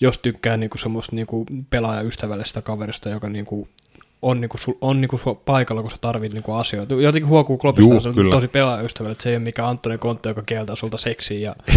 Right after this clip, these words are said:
Speaker 2: <laughs> Ei siis se, että jos Klopp haluaa sut, niin
Speaker 1: Mm.
Speaker 2: sit se haluaa nimenomaan niinku sut. Se on monen niinku eri pelaajan kanssa Liverpoolissa nä-, näkynyt, että ei ne pelaajat muualla välttämättä pärjäisi tai olisi niinku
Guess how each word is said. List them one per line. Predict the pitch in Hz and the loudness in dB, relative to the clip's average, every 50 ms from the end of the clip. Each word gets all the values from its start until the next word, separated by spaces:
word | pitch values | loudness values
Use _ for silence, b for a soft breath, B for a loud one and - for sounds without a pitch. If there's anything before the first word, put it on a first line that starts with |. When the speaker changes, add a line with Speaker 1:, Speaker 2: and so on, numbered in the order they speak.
| - 85 - | 10 10 8
Speaker 2:
<laughs> | - - - 165 135 - - - | 2 0 0 0 0 0 0 2
Ei | 104 98 | 2 2
siis | - 98 95 131 - | 4 6 4 6 8
se, | 101 95 | 8 6
että | 95 - - 104 | 6 6 6 6
jos | 104 101 - - | 6 6 4 0
Klopp | - - - 101 107 113 110 - - | -4 -2 2 4 4 4 4 2 -2
haluaa | - - 101 104 101 98 87 85 82 78 78 76 76 | 2 6 6 8 8 8 6 4 2 2 2 0 0
sut, | - - 95 87 80 - - - - _ _ _ _ _ _ | 0 2 2 2 0 -2 -6 -10 -12 _ _ _ _ _ _
niin | - - 135 131 | -2 0 2 4
Speaker 1:
Mm. | 131 | 4
Speaker 2:
sit | - - | 2 0
se | - - | 2 2
haluaa | 101 98 95 95 95 90 87 87 | 4 6 6 6 6 6 4 4
nimenomaan | 95 95 95 90 85 80 82 80 80 78 76 78 | 2 2 2 2 0 0 0 -2 -2 -2 -4 -4
niinku | 78 78 76 76 78 | -6 -6 -6 -6 -8
sut. | - - - 82 76 - - B B B B B B | -8 -6 -6 -6 -6 -6 -10 B B B B B B
Se | B - - 95 | B -2 0 2
on | 92 90 87 87 - - - _ _ _ _ _ _ - - _ _ _ _ _ _ | 2 2 0 -2 -6 -8 -12 _ _ _ _ _ _ -20 -20 _ _ _ _ _ _
monen | - 113 113 110 107 101 95 | -2 2 2 2 2 2 0
niinku | 90 85 80 82 85 | 0 0 0 0 2
eri | 87 85 85 | 2 2 0
pelaajan | - 90 87 87 82 80 78 78 76 | 0 0 0 0 0 -2 -2 -4 -6
kanssa | 76 78 76 - - 85 | -6 -6 -6 -6 -6 -4
Liverpoolissa | 85 82 82 - - 82 80 80 78 - - 90 | -4 -4 -4 -6 -6 -4 -4 -4 -4 -6 -6 -6
nä-, | 85 87 - - 92 | -6 -6 -6 -6 -6
näkynyt, | 92 90 - 90 85 82 | -6 -4 -4 -4 -4 -4
että | 78 - - | -4 0 2
ei | 113 113 | 2 2
ne | 107 104 | 2 2
pelaajat | - 101 98 90 85 82 82 80 - - | 2 2 4 4 4 2 2 -2 -2 -2
muualla | 90 90 90 85 80 80 76 76 78 71 - B B B B B B - | -2 0 0 0 0 -2 -2 -4 -4 -6 -8 B B B B B B -2
välttämättä | 92 90 82 - - 85 80 78 - - | 0 0 0 -2 -4 -8 -8 -8 -8 -8
pärjäisi | - - 90 87 87 85 85 80 80 78 - - | -4 0 2 2 2 2 2 2 0 -2 -2 -2
tai | 87 85 82 | 0 0 2
olisi | 82 82 85 80 - 82 | 2 0 0 -2 -2 -4
niinku | 80 78 - 85 80 62 - | -4 -2 -2 -2 -2 -4 -6